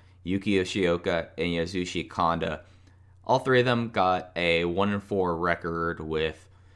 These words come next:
two points. Uh, Yoshioka had his only win over Maria. Maria had a win over Kanda, and Kanda had a win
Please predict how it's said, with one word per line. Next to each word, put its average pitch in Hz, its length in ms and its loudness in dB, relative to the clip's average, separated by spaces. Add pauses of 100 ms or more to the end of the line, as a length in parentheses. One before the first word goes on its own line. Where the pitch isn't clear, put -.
(200)
two 120 240 -2
points. 85 720 -4 (1080)
Uh, 87 240 4
Yoshioka 107 1080 2 (260)
had 95 320 4
his 101 380 -2
only 101 280 2
win 95 340 0
over 92 280 2
Maria. 110 880 0 (540)
Maria 101 460 4
had 92 300 0
a 87 80 0
win 87 400 -2
over 85 320 -2
Kanda, 101 840 0
and 85 400 -2 (100)
Kanda 90 340 0
had 87 180 0
a 85 40 2
win 82 300 -4